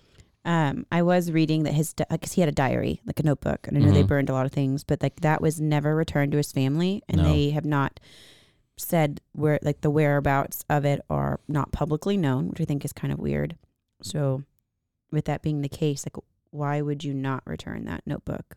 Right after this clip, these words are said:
Speaker 1: Or if they did burn it and destroy evidence, what did he write in there that they were so worried about people finding out?
Speaker 2: Yeah, I, I'm not gonna speculate on
Speaker 1: I will.
Speaker 2: Tillman's political views or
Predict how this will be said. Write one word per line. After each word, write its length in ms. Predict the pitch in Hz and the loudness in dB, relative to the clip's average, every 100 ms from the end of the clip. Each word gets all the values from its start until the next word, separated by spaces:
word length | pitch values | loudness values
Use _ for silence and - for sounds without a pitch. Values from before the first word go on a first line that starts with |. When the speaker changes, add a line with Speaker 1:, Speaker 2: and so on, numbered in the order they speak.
| - | -4
Speaker 1:
Or 220 | 151 143 | -2 0
if 160 | - 151 | 0 -2
they 100 | 147 | -2
did 260 | 139 196 165 | 0 0 2
burn 220 | 143 135 | 2 2
it 180 | 135 139 - | 0 -2 -4
and 100 | 151 | -2
destroy 340 | 147 - 156 | -2 -2 0
evidence, 460 | 147 143 143 131 - | 2 2 2 0 -2
what 260 | 147 151 - _ - | 0 0 0 _ -6
did 140 | 165 | -2
he 160 | 147 143 | 0 0
write 280 | 139 139 - | 2 2 2
in 120 | 143 | 0
there 160 | 135 | 0
that 140 | 139 - | -2 -4
they 100 | - | -6
were 100 | - | -4
so 140 | - | -4
worried 240 | 170 180 190 | -4 -2 -4
about 200 | 180 - | -6 -6
people 280 | 170 - - | -8 -8 -12
finding 320 | - - - | -12 -12 -10
out? 100 | - - - - | -12 -14 -12 2
Speaker 2:
Yeah, 240 | 190 196 | 2 4
I, 180 | 135 135 | 0 -2
I'm 160 | 151 | -4
not 120 | 190 208 | -4 -2
gonna 160 | 113 | -2
speculate 880 | - - 104 95 - 98 92 90 92 | -2 -2 -2 -2 0 0 2 0 -4
on 540 | - 90 85 82 82 80 | -2 0 0 0 0 -2
Speaker 1:
I 100 | 180 | -4
will. 200 | 160 82 160 _ | -4 -6 -12 _
Speaker 2:
Tillman's 1000 | - 120 104 98 92 90 - - - - - _ _ _ _ | 0 2 4 4 2 0 -4 -8 -10 -14 -18 _ _ _ _
political 560 | - 110 101 98 95 104 | -8 -4 0 0 0 -2
views 840 | 90 95 92 95 95 95 98 95 | -2 -2 2 4 4 2 2 0
or 300 | 92 82 76 | 0 -2 -4